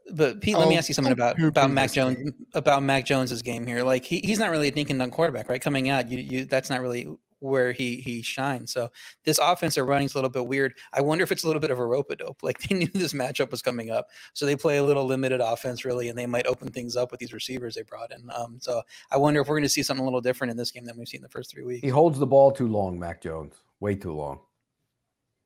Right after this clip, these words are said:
Speaker 2: Um,
Speaker 1: Trying to make
Speaker 2: he
Speaker 1: plays
Speaker 2: does.
Speaker 1: downfield.
Speaker 2: All these rookie quarterbacks hold the ball too long.
Speaker 3: Yeah, they do, but he really holds the ball.
Speaker 2: There's somehow a giant thunderstorm breaking out of my house out of nowhere. Fun.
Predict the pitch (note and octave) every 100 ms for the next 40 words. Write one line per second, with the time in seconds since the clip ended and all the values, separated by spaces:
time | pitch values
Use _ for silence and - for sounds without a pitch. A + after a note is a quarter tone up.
0 | _ _ _ _ _ D#3 D3 B2+ G#2+ G#2
1 | B2+ B2+ C#3+ C#3 C3 B2+ D3 F3+ F3+ C#3
2 | C3+ A#2 B2 G#2 F#2+ A#2 G2 F#2 F2 -
3 | F2+ D#2+ A2+ A#2 B2+ A2+ G2 B2 C#3+ C3
4 | B2 G2 E2+ D#2 D#2 D2 - _ _ _
5 | _ _ _ _ _ _ - - B2+ B2
6 | G2 F2+ _ G2 - G#2+ - G#2+ G#2 -
7 | D2+ C#2+ D2 D#2+ D2 C#2 D#2 D#2 - D#2
8 | F2+ D2+ D2 - -